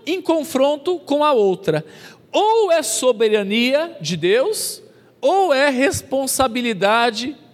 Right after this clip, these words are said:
humana. Por exemplo, muitos só oram pedindo a Deus que Deus os ajude, que Deus traga cura, quando é uma doença muito séria.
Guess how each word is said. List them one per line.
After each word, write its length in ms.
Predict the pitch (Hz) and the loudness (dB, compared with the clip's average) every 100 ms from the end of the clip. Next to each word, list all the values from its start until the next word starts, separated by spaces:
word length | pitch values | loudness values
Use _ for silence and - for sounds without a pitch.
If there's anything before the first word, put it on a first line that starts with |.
| _ | _
humana. 680 | 214 247 247 277 202 123 - - _ _ _ _ _ _ _ _ _ _ _ | 0 2 2 0 -2 -12 -18 -20 _ _ _ _ _ _ _ _ _ _ _
Por 140 | - 339 | -2 0
exemplo, 500 | 294 233 175 - - - - - _ _ _ _ _ - | 2 0 -2 -6 -20 -20 -20 -20 _ _ _ _ _ -6
muitos 500 | 240 440 480 370 339 | 0 0 0 -2 -2
só 200 | - 277 | 0 0
oram 380 | 262 294 269 254 | 2 2 2 0
pedindo 460 | 254 190 185 262 | -4 -4 -4 -2
a 40 | 226 | -2
Deus 800 | 165 233 269 180 120 - - - _ _ _ _ | 0 0 0 -2 -6 -8 -10 -14 _ _ _ _
que 160 | - | -6
Deus 400 | 175 170 269 254 | -2 0 2 0
os 200 | 220 190 | -2 0
ajude, 1000 | 185 160 120 113 240 302 247 123 120 117 - - - _ _ | 2 2 0 0 4 4 2 -2 -6 -8 -12 -20 -20 _ _
que 120 | - | -2
Deus 420 | 202 160 269 277 - | -2 0 0 0 -2
traga 440 | - 240 202 175 | -2 0 0 -2
cura, 800 | - - 302 349 285 247 127 - - - _ _ | -4 -2 0 2 2 0 -2 -10 -20 -20 _ _
quando 200 | - 320 | -4 -2
é 60 | 320 | 0
uma 140 | 311 | -2
doença 400 | 302 285 294 285 | -2 0 -2 -2
muito 220 | 285 311 294 | -4 -4 -4
séria. 500 | - 247 240 233 | -2 0 -2 -4